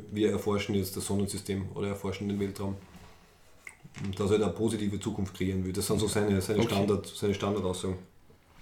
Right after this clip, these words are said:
Speaker 1: Und ich glaub's ihm halt, keine Ahnung, ob's stimmt, aber ich, ich glaub's ihm, wenn er's sagt. Und das finde ich so schön.
Speaker 2: Ich, ich, ich glaube auch, dass er das glaubt, ja. Ich, ich bin mir noch nicht sicher, ob sie das für mich in dem, was ich alles gelesen und gesehen hab, abbildet, aber das wäre eine andere Diskussion, ne?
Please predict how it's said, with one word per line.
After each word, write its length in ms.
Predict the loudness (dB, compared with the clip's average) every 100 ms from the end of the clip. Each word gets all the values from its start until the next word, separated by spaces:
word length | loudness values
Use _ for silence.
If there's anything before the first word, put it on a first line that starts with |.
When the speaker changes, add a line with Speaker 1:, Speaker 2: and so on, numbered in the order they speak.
| -20 -20 -20 -20 -20 -20 -10 6
Speaker 1:
Und 240 | 8 8 4 -12 -2
ich 80 | 4
glaub's 280 | 10 10 10
ihm 120 | 8
halt, 220 | 6 4
keine 220 | 4 6 8
Ahnung, 140 | 6
ob's 80 | 6
stimmt, 300 | 6 6 6
aber 100 | 8
ich, 180 | 8 6
ich 160 | -2 -2
glaub's 260 | -4 -2
ihm, 100 | 0
wenn 80 | 0
er's 120 | 0
sagt. 260 | -4 -8 -12 -12 -2
Und 140 | 2
das 120 | 4
finde 180 | 4 2
ich 40 | 0
so 80 |
schön. 220 | 0 0 0 0
Speaker 2:
Ich, 100 | 2 4
ich, 180 | 4 6
ich 40 | 8
glaube 240 | 10 10 12
auch, 80 | 10
dass 140 | 8
er 60 | 6
das 120 | 2
glaubt, 380 | 2 0 -2 2
ja. 160 | 2 2 -2 -10 -2
Ich, 120 | -2 -2 -8 -8 -8
ich 80 | 2
bin 120 | 6
mir 60 | 8
noch 80 |
nicht 140 | 6 6
sicher, 240 | 6 6
ob 80 | 6
sie 80 | 4
das 160 | 4
für 120 | 4 4
mich 340 | 6 4 0
in 160 | 0 4
dem, 160 | 4
was 140 | 4 4
ich 100 | 2
alles 180 | 2 2
gelesen 340 | 4 4 4
und 100 | 2
gesehen 160 | 2 0
hab, 160 | 0 -2
abbildet, 480 | 0 0 2 0
aber 280 | 0 0 0
das 160 | 0 0
wäre 120 | 0
eine 80 | 0
andere 240 | -2 -2
Diskussion, 600 | -4 -4 -4 -4 -4 -2
ne? 140 | -2